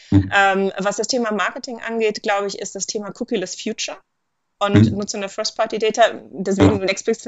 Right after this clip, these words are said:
Speaker 2: Thing ist wirklich schwierig zu sagen. Da, da weiß ich nicht, vielleicht wieder in Richtung von, äh, A I, weil das ist noch nicht so wirklich durchgedrungen. Aber Cookieless Future ist etwas, was zumindest als nächstes uns alle irgendwie betreffen wird. Egal,
Speaker 1: Mhm.
Speaker 2: ob ich jetzt im Marketing bin oder, oder in der Deutschen Bank bin oder in einem anderen Unternehmen.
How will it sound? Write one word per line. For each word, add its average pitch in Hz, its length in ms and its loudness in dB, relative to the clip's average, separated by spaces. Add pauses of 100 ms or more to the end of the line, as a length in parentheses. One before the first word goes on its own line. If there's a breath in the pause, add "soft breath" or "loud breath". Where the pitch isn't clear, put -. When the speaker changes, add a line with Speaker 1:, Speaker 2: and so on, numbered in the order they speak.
(140)
Speaker 2:
Thing 247 220 0
ist - 180 -4
wirklich 262 300 2
schwierig 285 380 2
zu 226 140 0
sagen. 247 340 0
Da, 208 120 0
da 220 240 -4
weiß 202 180 -2
ich 285 120 -6
nicht, 269 200 -6
vielleicht 226 380 -2 (380 soft breath)
wieder 240 200 6
in 226 80 2
Richtung 240 300 4
von, 202 380 0
äh, - 20 -2
A 196 400 4
I, 214 580 4
weil 202 240 4
das 202 160 0
ist 220 80 -4
noch 208 160 -4
nicht 214 140 -4
so 240 140 -8
wirklich 254 240 -6
durchgedrungen. 240 480 -4
Aber 202 260 6 (400 loud breath)
Cookieless 269 400 0
Future 254 260 -2
ist 208 100 -4
etwas, 214 360 0
was 208 140 -2
zumindest 220 420 -2
als - 180 -2
nächstes 220 440 -2
uns 202 280 -4
alle 196 200 4
irgendwie 170 300 -2
betreffen 165 420 -4
wird. 160 120 -4
Egal, 165 300 4
Speaker 1:
Mhm. - 60 10
Speaker 2:
ob 220 80 6
ich 175 80 -6
jetzt 185 180 -8
im 190 80 -6
Marketing 220 480 -2
bin 202 260 -4
oder, 185 560 0
oder 175 260 0
in 190 60 -8
der 175 100 -6
Deutschen 180 340 -2
Bank 196 220 -4
bin 196 200 -6
oder 180 220 -6
in 175 100 -8
einem 165 100 -8
anderen 170 260 -6
Unternehmen. 156 460 -8